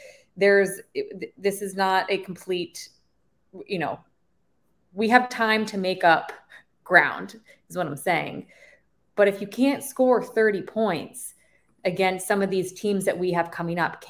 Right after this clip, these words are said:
K-State, Kansas looks pretty good. O U, hey, U C F down in South Florida, Eve, you talked a lot of trash. They're coming for us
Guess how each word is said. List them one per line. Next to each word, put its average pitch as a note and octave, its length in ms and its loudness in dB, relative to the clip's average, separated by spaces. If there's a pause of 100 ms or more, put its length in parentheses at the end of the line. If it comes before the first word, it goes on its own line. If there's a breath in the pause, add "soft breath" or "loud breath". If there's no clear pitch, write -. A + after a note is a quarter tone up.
K-State, F3+ 640 0
Kansas F3+ 520 -2
looks E3 280 -2
pretty E3 240 -2
good. D3 440 0 (200)
O F3+ 320 8
U, E3+ 560 2 (260 soft breath)
hey, G3+ 260 6
U E3+ 200 -4
C F#3 260 -2
F F3 220 2 (160)
down F3 240 0
in E3+ 120 -4
South E3 280 0
Florida, E3+ 420 2
Eve, F3+ 280 -6
you E3+ 200 -6
talked E3+ 300 0
a F3+ 40 -2
lot D#3+ 180 4
of D3 80 -8
trash. F#3+ 400 2
They're D#3 140 -4
coming G#3+ 280 -2
for D3+ 240 -2
us D3+ 140 -2